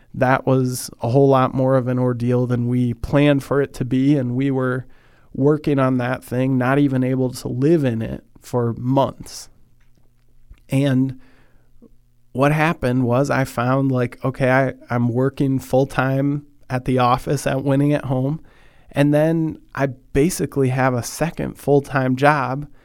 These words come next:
that I'm driving over to this house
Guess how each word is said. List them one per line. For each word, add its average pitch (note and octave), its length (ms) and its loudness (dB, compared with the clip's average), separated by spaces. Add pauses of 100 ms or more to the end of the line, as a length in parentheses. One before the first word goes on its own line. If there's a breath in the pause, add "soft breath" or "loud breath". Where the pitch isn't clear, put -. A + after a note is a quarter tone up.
(320 soft breath)
that C#3+ 140 0
I'm C#3 160 2
driving C#3+ 480 2
over C#3+ 240 2
to C#3+ 100 0
this C3+ 240 -2
house C#3 640 -2